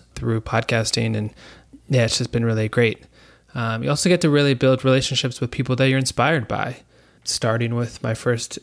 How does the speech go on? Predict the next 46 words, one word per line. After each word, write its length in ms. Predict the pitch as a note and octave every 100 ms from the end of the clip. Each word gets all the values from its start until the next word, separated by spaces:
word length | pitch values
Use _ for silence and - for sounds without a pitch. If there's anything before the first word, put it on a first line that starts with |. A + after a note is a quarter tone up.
| -
episode 360 | B2+ B2+ B2+ A#2
with 300 | A#2 A2+ -
my, 80 | - _
my 120 | C3 A#2
roommate 340 | A#2 C#3+ D#3
at 120 | D3+
the 80 | D#3+
time 400 | D#3 D3 D3 C#3 - - _
to 140 | - C3
some 320 | - A#2+ A#2+
really 240 | B2+ B2+
special 360 | A#2 - A#2 A2+
people 440 | - A2 A2 G#2+ -
along 240 | A2 A2
the 80 | G#2+
way. 240 | G#2+ A#2 - _
And 480 | - G#3 F3 C3+ C3+ - _ _ _
hopefully 800 | - F#3+ A#3+ - C3 B2 D#3+ E3 - - - - F3+ -
<laughs> 580 | - - - _ _ -
I 140 | C#3+
can 220 | D#3 E3+
keep 200 | C#3+ D#3+
going 520 | D#3 D#3+ D#3 - - - -
and 160 | B2+
learning 520 | B2 C3 C#3+ C#3 C3+ B2
and 240 | B2+ A#2+
creating, 500 | - C#3+ C#3 G#2 - - - - - _
uh, 160 | B2+ A#2
which 200 | B2 B2
is 180 | C#3+ -
just 200 | C#3 -
so 160 | D3+
amazing. 500 | D3 D3 C#3+ G#2+ A#2+ - - - _ _ _ _ _ -
Another 320 | C#3+ D#3 E3+
thing 160 | F3+ E3
that's 160 | C#3
been 140 | - C#3
really 200 | C3+ B2+
great 280 | B2+ C3
over 180 | B2 B2
the 80 | B2
last 340 | A#2+ A#2+ -
two 160 | - -
years 340 | B2+ B2+ B2
is 260 | - G#2+ A#2
how 440 | - B2 B2 B2